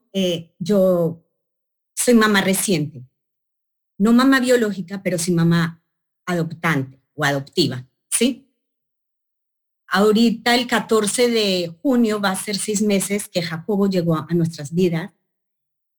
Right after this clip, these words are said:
Y me acuerdo perfectamente ese catorce de diciembre del veinte veintiuno, una bonita finalización de año, cuando lo recogimos en Bogotá, Colombia,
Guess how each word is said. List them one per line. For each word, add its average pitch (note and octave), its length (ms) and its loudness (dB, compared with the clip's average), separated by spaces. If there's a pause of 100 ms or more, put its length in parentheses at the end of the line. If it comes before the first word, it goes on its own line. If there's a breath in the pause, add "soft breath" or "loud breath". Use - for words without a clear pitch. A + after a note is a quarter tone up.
(280)
Y A#3 180 4
me A#3+ 100 6
acuerdo A#3 340 2
perfectamente A3 560 -2
ese A#3 140 -2
catorce G3 360 -4
de G#3+ 60 4
diciembre F#3+ 420 2
del G3+ 120 2
veinte F3+ 380 0
veintiuno, G3 840 0 (2250)
una G#3 200 0
bonita G3+ 340 0
finalización E3+ 760 -2
de F3+ 120 4
año, F3 400 0
cuando F#3+ 260 2
lo F#3 120 4
recogimos E3 840 -6 (460)
en G3+ 120 4
Bogotá, E3 400 0
Colombia, C3+ 480 -6